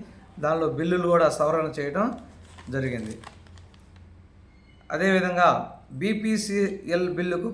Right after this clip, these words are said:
క్యాబినెట్ ఓకే, పదమూడు ముసాయిదా బిల్లులకు ఆమోదం తెలిసి,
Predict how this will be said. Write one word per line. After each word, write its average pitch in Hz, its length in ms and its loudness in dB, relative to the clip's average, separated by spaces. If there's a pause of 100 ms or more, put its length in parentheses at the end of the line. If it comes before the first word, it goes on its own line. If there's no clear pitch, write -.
క్యాబినెట్ 165 420 2 (140)
ఓకే, 143 200 -6 (840)
పదమూడు 185 480 2
ముసాయిదా 180 440 2 (100)
బిల్లులకు 165 360 0 (120)
ఆమోదం 165 380 0 (800)
తెలిసి, 160 340 -4